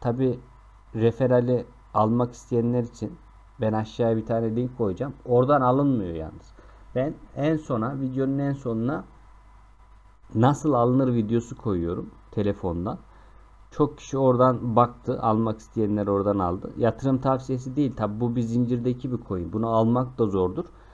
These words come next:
Tutmak da zordur. Bu arada alınıp satılabilir bir coin. Yani alıyorsunuz, satıyorsunuz, istediğinizi yapabiliyorsunuz. Ama, e, acayip bir tarzda yükseliş potansiyeli barındırıyor.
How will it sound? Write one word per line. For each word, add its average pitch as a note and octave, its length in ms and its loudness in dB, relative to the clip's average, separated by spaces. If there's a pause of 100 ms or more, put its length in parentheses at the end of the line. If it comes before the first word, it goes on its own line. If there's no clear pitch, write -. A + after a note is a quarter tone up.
(220)
Tutmak C#3 460 0
da B2 100 6
zordur. G2 400 -2 (460)
Bu A#2+ 100 4
arada B2+ 240 4
alınıp C3 360 2
satılabilir B2+ 760 -2
bir A2 120 -8
coin. A#2 300 -2
Yani A2 460 0 (360)
alıyorsunuz, B2+ 600 0
satıyorsunuz, A2+ 760 -4
istediğinizi A2 680 -6
yapabiliyorsunuz. A2 840 -4 (480)
Ama, D#3 340 0 (420)
e, - 40 -16 (1700)
acayip B2+ 540 0 (360)
bir C3+ 260 0 (160)
tarzda B2+ 680 0 (760)
yükseliş C3+ 580 -2
potansiyeli A2+ 840 -2
barındırıyor. F#2+ 680 -2